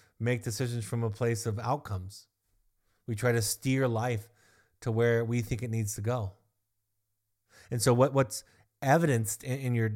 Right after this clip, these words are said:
your dynamic is that pattern has existed for,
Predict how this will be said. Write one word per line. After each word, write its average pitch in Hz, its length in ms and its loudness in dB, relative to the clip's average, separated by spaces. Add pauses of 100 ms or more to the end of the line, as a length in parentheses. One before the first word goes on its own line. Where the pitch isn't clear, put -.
your 117 160 0
dynamic 117 600 2
is 110 140 -2
that 123 240 -2
pattern 120 260 -2
has 113 160 -2
existed 107 480 -4
for, 104 360 -2